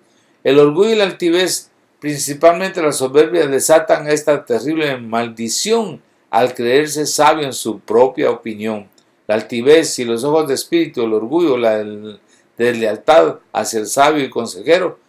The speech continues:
el no apartar, al consejo, al no apartarse, ¿verdad? Entonces,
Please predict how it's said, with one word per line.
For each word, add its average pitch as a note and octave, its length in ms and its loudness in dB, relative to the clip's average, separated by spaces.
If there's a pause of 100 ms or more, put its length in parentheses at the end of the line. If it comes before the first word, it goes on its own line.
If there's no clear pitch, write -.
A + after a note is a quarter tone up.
(200)
el - 160 -4
no B2 100 0
apartar, A#2 560 0
al A2+ 160 -4
consejo, D3 600 -6
al A2 200 -4
no A#2+ 80 -4
apartarse, G#2+ 800 -4 (720)
¿verdad? G#2+ 400 0 (220)
Entonces, E3+ 680 0